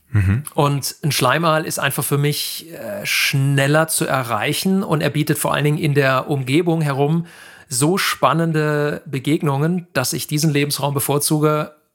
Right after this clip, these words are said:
Speaker 2: als jetzt ein Wal im offenen Ozean zu, ich würd nicht sagen jagen, aber ihm hinterherfahren, immer wieder ins Wasser zu springen,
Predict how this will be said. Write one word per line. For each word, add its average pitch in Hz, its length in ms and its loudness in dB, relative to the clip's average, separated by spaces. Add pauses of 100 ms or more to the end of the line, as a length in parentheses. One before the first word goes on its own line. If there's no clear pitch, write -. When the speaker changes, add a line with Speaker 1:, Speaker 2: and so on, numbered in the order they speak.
(100)
Speaker 2:
als 131 380 -4
jetzt - 260 -2
ein 120 120 -8
Wal 120 260 2
im 143 100 -6
offenen 135 300 -2
Ozean 143 500 2
zu, 139 300 -2 (340)
ich 113 140 -6
würd 131 160 -2
nicht 120 140 -2
sagen 123 200 0
jagen, 123 520 2
aber 131 220 0
ihm 143 160 -4
hinterherfahren, 139 1300 0
immer 175 240 -2
wieder 156 240 -2
ins 131 180 -8
Wasser 139 240 -2
zu - 120 -4
springen, 147 480 0